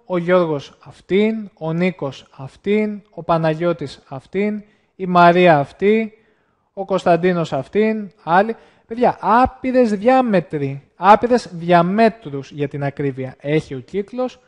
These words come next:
και ο αντίστοιχος κυκλικός δίσκος. Άρα, άπειρους άξονες συμμετρίας. Η σωστή απάντησή μας, λοιπόν, παιδιά, είναι ποια;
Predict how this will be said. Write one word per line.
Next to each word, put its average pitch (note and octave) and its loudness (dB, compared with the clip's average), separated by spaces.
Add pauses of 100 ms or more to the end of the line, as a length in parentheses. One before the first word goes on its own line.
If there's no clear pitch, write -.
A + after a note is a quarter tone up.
(220)
και - -6
ο E3 2
αντίστοιχος F#3+ -4
κυκλικός F#3 -10
δίσκος. D3+ -12 (420)
Άρα, A3+ 2 (240)
άπειρους A#3 -4 (360)
άξονες G3+ -2 (140)
συμμετρίας. D#3+ -6 (360)
Η C#3 -20
σωστή C3+ -2
απάντησή D#3 0
μας, D3 -6
λοιπόν, C3+ -10
παιδιά, E3 -2 (460)
είναι D3 -8
ποια; G3 -4